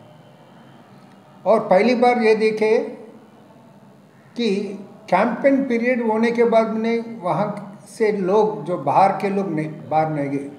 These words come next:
constituency छोड़ के नहीं गए, उन लोग election के दिन भी पैसे नहीं distribute करते हुए दिखे। हालत इतना ख़राब हो गया था,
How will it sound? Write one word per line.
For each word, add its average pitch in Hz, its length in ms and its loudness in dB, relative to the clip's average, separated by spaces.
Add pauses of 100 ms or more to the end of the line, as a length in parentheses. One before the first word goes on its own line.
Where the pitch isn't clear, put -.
(1500)
constituency 190 540 -4
छोड़ 180 240 -4
के 175 140 -4
नहीं 156 180 -2
गए, 139 220 -4 (920)
उन 180 140 0
लोग 220 200 4
election 214 420 0
के 233 180 2
दिन 214 200 -2
भी 233 220 -2
पैसे 208 300 -2
नहीं 226 180 0
distribute 202 520 -6
करते 208 260 -4
हुए 202 180 0
दिखे। 165 340 -8 (1500)
हालत 214 500 2
इतना 220 600 -2 (1300)
ख़राब 208 340 4
हो 196 100 2
गया 175 240 4
था, 151 180 0